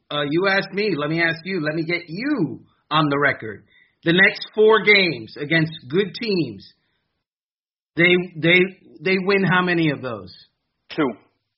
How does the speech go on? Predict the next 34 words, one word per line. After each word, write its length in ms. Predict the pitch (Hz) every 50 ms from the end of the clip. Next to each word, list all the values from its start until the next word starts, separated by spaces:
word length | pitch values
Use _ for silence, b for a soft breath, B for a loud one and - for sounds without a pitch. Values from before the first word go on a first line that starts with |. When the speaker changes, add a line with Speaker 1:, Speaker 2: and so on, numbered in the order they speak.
| _ _ _ _ _ _ _ _ _ _ _ _ _
Speaker 1:
So 380 | - 170 165 156 156 151 147 143
they're 180 | 165 175 175
five 340 | 165 - 214 196 196 202 180
hundred 340 | 175 202 202 196 190 190 175
against 300 | 175 151 165 165 156 160 160
those 160 | 156 151 143 - -
teams. 320 | - 143 123 110 85 82 - - - _ _ _ _
Speaker 2:
Yes, 240 | 147 147 147 131 - -
and 80 | 147 135
I 100 | 135 135
think 140 | - 147 -
they 120 | 127 120
get 120 | 110 127
into 140 | 117 117 113
the 80 | 110 -
playoffs 340 | 117 110 107 104 104 - 110
as 80 | -
the 80 | - 107 -
seventh 220 | 104 98 90 95 -
seed. 220 | - 92 95 95 B B B B B
I 100 | - 175 196 -
think 160 | 233 214 170 -
the 140 | 165 147
Raiders 460 | 143 143 143 143 139 143 139 135 123 - -
are 580 | 139 131 123 117 117 113 113 117 104 - _ _ _ _ 120
just 240 | 135 139 127 -
about 300 | 139 117 123 117 107 98
due 180 | - 113 113 113 -
for 120 | - 110 101
collapse. 540 | - - 98 95 104 104 104 101 - - - - - b b b b b b
I 240 | - 135 151 160 156 -
think 240 | 175 170 156 - -
the 240 | - 131 139 131 127 113
Ravens, 560 | 110 127 135 143 139 147 151 151 147 147 139